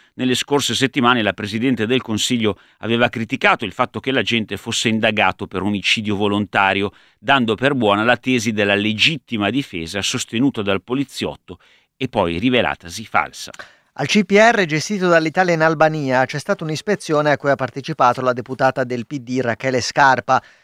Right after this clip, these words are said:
Speaker 2: secondo cui ora nel centro ci sarebbe il numero più alto di persone da quando è stato costruito.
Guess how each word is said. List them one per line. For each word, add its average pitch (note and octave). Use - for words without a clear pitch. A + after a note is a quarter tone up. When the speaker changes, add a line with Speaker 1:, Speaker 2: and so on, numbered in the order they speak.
Speaker 2:
secondo G3+
cui G3+
ora E3
nel C#3
centro C3
ci C3+
sarebbe D3+
il C3
numero F#3+
più C#3+
alto E3
di C3+
persone F#3+
da E3+
quando D#3
è F3
stato A#2
costruito. C#3